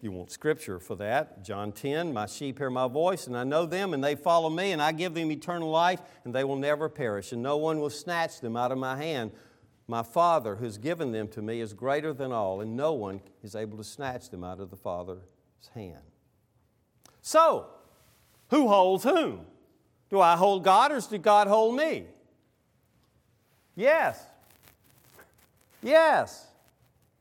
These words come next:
Both are true. We believe in divine sovereignty and we believe in human responsibility, and those truths must be held in their proper biblical tension.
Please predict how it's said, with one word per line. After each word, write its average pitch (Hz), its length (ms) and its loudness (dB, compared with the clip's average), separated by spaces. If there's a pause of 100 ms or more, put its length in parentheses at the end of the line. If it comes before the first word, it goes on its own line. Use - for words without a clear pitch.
(160)
Both 254 280 6
are 262 100 0
true. 123 520 2 (600)
We 247 180 4
believe 226 340 6
in 202 160 4
divine 190 440 4
sovereignty 214 760 2
and 220 140 4
we 185 140 4
believe 190 360 4
in 214 120 6
human 226 300 4
responsibility, 240 1080 2
and 180 120 0
those 233 280 2
truths 269 800 2 (520)
must 220 360 2
be 208 160 0
held 269 400 4
in 226 160 6
their 196 160 6
proper 254 540 2
biblical 214 540 2
tension. 247 680 -4